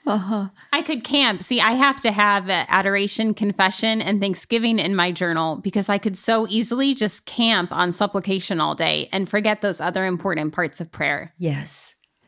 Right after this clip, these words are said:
Speaker 1: Me too. I get it. I'm, I'm so like that, Heidi. What I do is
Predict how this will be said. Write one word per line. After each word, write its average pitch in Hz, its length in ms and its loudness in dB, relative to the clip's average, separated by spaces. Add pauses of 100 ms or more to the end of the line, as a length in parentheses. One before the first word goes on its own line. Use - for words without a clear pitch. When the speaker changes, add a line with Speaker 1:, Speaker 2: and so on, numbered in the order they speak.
(200)
Speaker 1:
Me 233 260 2
too. - 520 0 (120)
I 269 140 2
get 220 300 2
it. - 340 -4 (340)
I'm, 220 300 0 (140)
I'm 214 320 2
so - 280 2
like 196 300 2
that, 175 240 2
Heidi. 170 460 0 (1200)
What 240 280 2
I 311 160 4
do 214 680 2 (200)
is 226 540 2